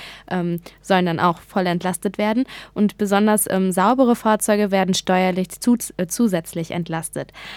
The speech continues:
Es wird fünf statt drei Mautstufen geben. Die zehn-Tages-Maut kostet dann zwischen zwei Euro fünfzig und zwanzig Euro pro Fahrzeug,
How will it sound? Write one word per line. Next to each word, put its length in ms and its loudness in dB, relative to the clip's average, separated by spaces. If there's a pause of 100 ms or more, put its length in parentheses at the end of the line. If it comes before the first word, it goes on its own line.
(100)
Es 240 -4
wird 140 0
fünf 320 -2
statt 240 -2
drei 260 0
Mautstufen 600 0
geben. 360 4
Die 140 -2
zehn-Tages-Maut 960 0
kostet 360 0
dann 140 0
zwischen 300 -4
zwei 260 0
Euro 160 0
fünfzig 560 -2
und 120 0
zwanzig 480 -2
Euro 180 0
pro 240 0
Fahrzeug, 540 -4